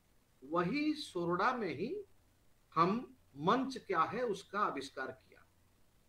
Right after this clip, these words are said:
क्योंकि हमने यूपी स्कूल में पढ़ाई किया और वहाँ पे मुझे, अ, म-, पहला मेरा जीवन का मैथमेटिक्स में फर्स्ट होने का प्राइज मिला।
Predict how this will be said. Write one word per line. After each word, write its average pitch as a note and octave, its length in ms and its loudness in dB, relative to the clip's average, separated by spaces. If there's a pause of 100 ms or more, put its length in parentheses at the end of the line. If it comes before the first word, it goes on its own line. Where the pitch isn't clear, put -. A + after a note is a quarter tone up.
(220)
क्योंकि G#3 280 2
हमने G#3+ 260 2
यूपी G#3 320 -2
स्कूल A#3 300 -6
में A#3 120 0
पढ़ाई G#3 320 2
किया G#3 540 -4 (420)
और F#3+ 180 4
वहाँ F3 300 2 (120)
पे A3 120 2
मुझे, G3+ 600 0 (320)
अ, E3 100 -4 (760)
म-, C#3+ 520 -6
पहला F#3+ 520 4
मेरा G3+ 260 0
जीवन F3+ 440 0
का F#3 380 -2 (340)
मैथमेटिक्स G#3+ 800 -4
में G#3+ 120 -2
फर्स्ट G#3+ 480 -2
होने F3+ 260 -2
का F#3+ 140 -2
प्राइज D#3 440 -2
मिला। A#2+ 320 -8